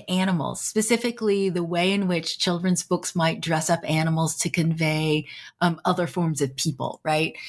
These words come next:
So the, one example, which is Richard Scarry's Busy, Busy World, in which, of course, if it's an Asian ele-, elephant and a Bengal tiger, they both have to be wearing turbans. And that's pretty much an egregious, cringeworthy form of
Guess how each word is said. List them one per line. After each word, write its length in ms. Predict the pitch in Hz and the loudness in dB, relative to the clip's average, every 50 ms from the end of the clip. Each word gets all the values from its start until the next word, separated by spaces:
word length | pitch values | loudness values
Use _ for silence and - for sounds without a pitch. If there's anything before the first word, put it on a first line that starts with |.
| - - - | -14 -12 -8
So 480 | - - 196 180 170 165 165 165 165 | -2 0 0 2 2 2 2 2 0
the, 260 | 165 151 117 165 170 170 | 0 0 0 -2 -2 -2
one 240 | 185 196 202 196 185 | 0 0 2 2 2
example, 440 | 165 151 - 180 165 160 175 175 160 | 0 0 0 0 0 2 2 0 0
which 280 | 156 156 147 - - 170 | 0 0 0 0 0 -2
is 80 | 160 | 0
Richard 420 | 170 170 175 165 - - 165 156 135 | 2 2 2 2 4 2 0 0 0
Scarry's 540 | - - - 165 156 156 151 156 147 156 | 0 0 2 2 2 2 2 2 0 0
Busy, 420 | 156 143 160 147 160 156 151 151 147 | -2 -2 -2 0 0 2 2 2 2
Busy 300 | 151 151 135 160 151 147 | 0 -2 0 0 0 0
World, 500 | 156 156 147 143 139 131 131 127 131 - | 0 0 2 2 2 2 2 0 -2 -4
in 260 | - - 160 160 160 | -6 -4 -2 0 2
which, 300 | 151 147 135 - - - | 4 4 2 2 0 -2
of 160 | 151 - - | -2 -2 -2
course, 480 | - 349 349 320 285 262 269 247 - - - - - - - - - | -2 0 2 2 2 2 0 -2 -4 -8 -10 -10 -10 -10 -10 -2 0
if 140 | 226 226 226 | 2 2 2
it's 160 | 233 233 - | 2 0 0
an 120 | 226 220 | 0 0
Asian 340 | 220 220 226 240 233 240 226 | 2 2 2 2 2 0 2
ele-, 260 | 180 185 202 208 208 202 - - - 208 - _ _ | 2 2 2 2 2 0 -4 -6 -6 -6 -8 _ _
elephant 480 | - 202 208 214 202 - 214 202 196 - | 2 2 4 2 0 0 0 -2 0 0
and 160 | 135 175 180 | 0 2 2
a 60 | 175 | 2
Bengal 380 | 170 160 190 185 185 175 165 165 | 2 2 2 2 2 2 0 -2
tiger, 580 | - - 190 175 175 175 180 175 170 165 165 - - - - - | 0 2 4 4 4 2 2 0 0 0 -2 -4 -8 -16 -14 -8
they 80 | - 165 | -4 -2
both 220 | 160 175 175 175 | 0 2 2 2
have 160 | - 175 156 - | 2 2 0 0
to 80 | 175 | 0
be 160 | 170 165 156 | -2 -2 0
wearing 320 | 151 156 151 147 147 151 - | 0 2 2 2 0 -2 -2
turbans. 640 | - - 254 247 240 190 - - - 233 - - - - - - - - - | -2 0 0 2 2 0 0 -2 -4 -4 -8 -10 -12 -12 -12 -12 -10 -6 -2
And 100 | 269 285 | 2 4
that's 240 | 466 571 539 - - - | 4 4 4 0 -2 0
pretty 220 | - 415 359 349 | 2 2 2 2
much 280 | 320 285 269 262 262 - | 0 0 0 0 0 0
an 100 | 233 214 | 0 0
egregious, 640 | 214 190 170 196 196 196 196 190 180 190 190 185 - | 0 0 0 0 0 0 2 2 2 2 2 0 -2
cringeworthy 800 | - - - 202 196 196 190 185 180 175 170 175 175 165 160 165 | -2 0 2 4 4 4 2 2 2 2 2 2 2 0 -2 -2
form 380 | - - 180 175 170 175 170 | 0 2 2 2 4 2 0
of 100 | 165 160 | -2 -2